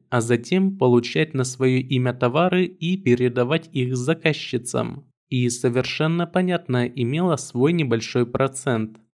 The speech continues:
Так вот, эти почтовые каталоги и были представлены для обозрения членам чайного клуба. Здесь они получили полное признание. "Ой, как такое можно носить?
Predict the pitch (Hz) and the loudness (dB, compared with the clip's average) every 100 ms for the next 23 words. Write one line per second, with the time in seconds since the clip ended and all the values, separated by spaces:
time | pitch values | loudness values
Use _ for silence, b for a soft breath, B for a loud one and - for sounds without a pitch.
0 | _ - 147 139 120 120 123 _ 139 127 | _ 0 0 0 0 0 -4 _ 4 4
1 | 127 127 127 - - 120 123 123 - 135 | 2 -2 -2 -2 -2 2 0 0 0 4
2 | 185 151 170 170 170 160 143 117 117 120 | 2 2 -4 -4 -6 -4 -2 0 0 0
3 | 120 - - 165 175 170 165 160 - 127 | -2 -2 -2 0 2 0 0 -4 -8 -2
4 | 160 202 123 117 110 120 143 175 156 120 | 2 2 2 0 2 0 0 0 -2 -4
5 | - 120 127 127 127 120 113 120 127 156 | -2 0 0 -2 0 2 2 0 -2 0
6 | 151 123 120 123 123 _ - 123 117 120 | 0 2 2 0 -4 _ -8 -8 -4 2
7 | 185 202 - 143 160 160 156 156 - 160 | 2 2 -4 0 0 0 0 -2 -2 -2
8 | 160 160 - 123 165 185 147 120 113 123 | 0 -2 0 6 6 6 4 2 0 0
9 | 120 123 120 117 117 120 123 - _ _ | 0 0 0 0 -2 -4 -8 -14 _ _
10 | _ - 190 175 170 _ _ - 156 196 | _ 4 4 4 -2 _ _ 0 4 4
11 | 196 208 220 214 208 202 202 202 202 - | 2 0 2 2 2 2 2 0 0 -2
12 | 117 | -2